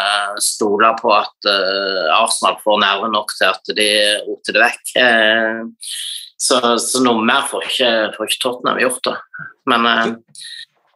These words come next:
det er klart det blir spennende å følge med på, <laughs> på flere kamper enn vår egen da, hvis, hvis det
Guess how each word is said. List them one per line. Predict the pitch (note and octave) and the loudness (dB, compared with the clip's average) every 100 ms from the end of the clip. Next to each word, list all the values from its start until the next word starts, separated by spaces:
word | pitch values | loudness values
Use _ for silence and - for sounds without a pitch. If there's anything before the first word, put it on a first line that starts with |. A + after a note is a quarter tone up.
| _ - | _ 0
det | |
er | D3+ | 2
klart | E3+ | 2
det | D3+ | 2
blir | D#3 | 2
spennende | - C3+ C3 D#3+ E3 | 0 -2 -2 -2 -2
å | |
følge | - A#2 A#2 | -2 -2 -2
med | B2+ C#3+ - | -2 -4 -4
på, | A2+ G#2+ G#2+ G#2 | -4 -2 -2 -4
<laughs> | - B2 - | -8 -12 -14
på | B2 | -4
flere | C3+ C#3+ C3+ - | -2 -2 -2 -4
kamper | A#2+ A#2 C3 C3 | -4 -2 0 0
enn | A2+ | -2
vår | A2 G2+ | -4 -4
egen | A#2+ B2+ | -4 -6
da, | E2+ G#2+ | -2 -2
hvis, | G#2+ - A#2+ A2 A2+ | 0 -2 -2 -2 -4
hvis | A2 - - | -6 -8 -4
det | A2 | -2